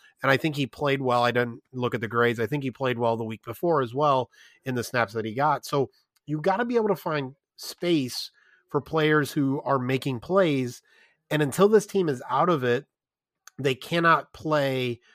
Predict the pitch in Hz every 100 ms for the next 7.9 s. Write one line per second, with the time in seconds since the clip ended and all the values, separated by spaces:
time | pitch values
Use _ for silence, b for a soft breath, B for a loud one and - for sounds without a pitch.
0 | b b - 135 - 147 151 151 123 113
1 | 147 139 - 123 110 107 107 117 98 95
2 | 98 b b b - 107 104 107 127 127
3 | 127 120 117 127 120 127 113 117 123 120
4 | 120 127 131 127 b b b _ - 107
5 | 107 117 110 117 131 123 123 - 127 117
6 | 127 120 127 139 123 104 113 113 127 120
7 | 123 117 131 127 123 123 123 143 160